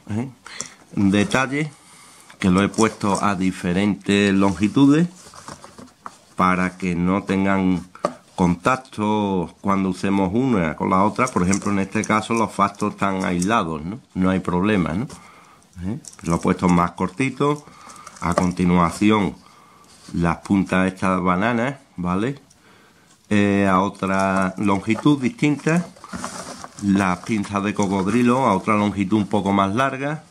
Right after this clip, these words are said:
¿ves? Y esto podemos ir implementándolo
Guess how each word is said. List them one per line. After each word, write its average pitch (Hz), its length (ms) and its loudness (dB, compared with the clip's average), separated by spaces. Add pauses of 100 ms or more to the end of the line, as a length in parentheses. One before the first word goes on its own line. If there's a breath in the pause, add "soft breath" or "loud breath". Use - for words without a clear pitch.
(120)
¿ves? 98 220 -6 (1400 loud breath)
Y 127 180 2
esto 143 440 -2 (640 loud breath)
podemos 117 560 2
ir 117 460 0
implementándolo 117 1120 0